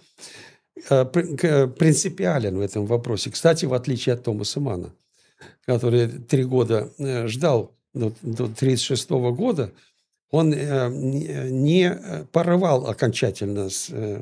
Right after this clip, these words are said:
с режимом и не выступал, э, в-, против режима. Он б-, находился в эмиграции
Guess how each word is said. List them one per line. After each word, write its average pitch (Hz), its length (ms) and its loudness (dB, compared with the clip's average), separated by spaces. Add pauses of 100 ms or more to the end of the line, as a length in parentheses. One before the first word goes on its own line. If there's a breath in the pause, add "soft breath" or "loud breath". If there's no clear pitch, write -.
(160)
с - 160 -8
режимом 170 640 0 (520 soft breath)
и 151 100 6
не 160 100 8
выступал, 160 680 4
э, 117 280 -2
в-, 123 280 -6
против 110 440 -4
режима. 95 440 -6 (140)
Он 131 240 0
б-, 151 120 -2
находился 143 680 0
в 131 60 4
эмиграции 156 680 -2